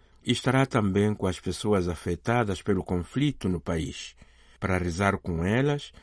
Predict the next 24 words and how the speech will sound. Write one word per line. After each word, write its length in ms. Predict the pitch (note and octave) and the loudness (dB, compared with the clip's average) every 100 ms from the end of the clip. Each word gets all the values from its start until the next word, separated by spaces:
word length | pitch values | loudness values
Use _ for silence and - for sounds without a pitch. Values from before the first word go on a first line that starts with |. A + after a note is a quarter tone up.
| - - | -20 -2
e 80 | - | -2
para 200 | - A2+ | 2 0
ser 280 | - D3 C#3+ | 2 2 2
expressão 600 | - - G2 - G#2 G2 | 0 -2 -2 0 0 2
da 140 | F2+ | 0
proximidade 1000 | - A2+ G#2+ F2+ E2+ D#2+ D#2+ D#2 D2 E2+ - - | -2 -2 -2 0 0 0 0 -2 -4 -10 -12 -12
do 220 | E2+ F#2+ | -4 -4
Papa. 460 | - C#2+ - - - - - - - - - | -4 -10 -10 -18 -20 -20 -20 -20 -20 -20 -8
Uma 220 | A2+ F#2 | 0 0
missão, 760 | E2+ D#2+ - F#2+ G#2 C#3 F2+ F2+ - | 2 -2 -2 2 4 4 0 -6 -4
esta, 600 | E2+ D#2+ - A2+ D#3 - _ - | -4 -4 -6 -4 -4 -8 _ -10
a 140 | - F#2+ | -4 -2
décima 600 | F2 A#2+ C3+ - G2 F#2 | 4 6 6 4 0 2
na 100 | F2+ | 0
Ucrânia 720 | F2 G2 G2 F#2 F2 D#2+ D#2 | 0 2 4 4 2 0 -4
do 120 | D#2 | -6
cardeal, 640 | - E2 D#2+ E2 F#2 C3+ E3 - _ - | -6 -4 -2 -2 0 -2 -6 -18 _ 0
que 120 | G#2+ | 4
nasce 680 | A#2 C3+ C#3+ - - C#3 - | 4 4 2 -2 -2 -2 0
em 160 | G#2+ F#2+ | -2 0
pleno 360 | G#2+ C3 C3+ | 2 4 4
jubileu 640 | G2 F#2 F2 F2+ G#2 B2 | 2 -2 0 2 4 4
da 100 | A2+ | 2
esperança. 720 | G#2 - G2+ E2+ C2 - - | 0 0 0 0 -4 -10 -16